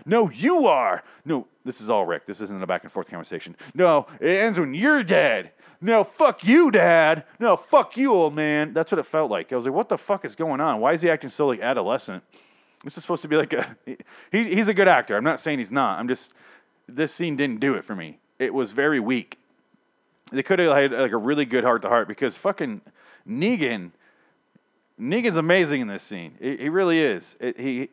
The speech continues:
he's great. And then fucking Jeffrey Dean Morgan made me go, "Wow,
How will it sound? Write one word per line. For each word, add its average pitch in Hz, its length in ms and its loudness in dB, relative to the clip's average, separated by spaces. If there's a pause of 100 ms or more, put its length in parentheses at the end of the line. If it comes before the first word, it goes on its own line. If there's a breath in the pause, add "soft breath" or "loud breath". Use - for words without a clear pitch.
(280)
he's 151 240 -6
great. 160 440 0 (360)
And 127 160 -6
then 139 360 -2 (560)
fucking 135 220 -12
Jeffrey 170 300 0
Dean 165 60 -2
Morgan 151 420 0 (340 loud breath)
made 156 160 -2
me 160 120 0
go, 147 200 4
"Wow, 110 580 0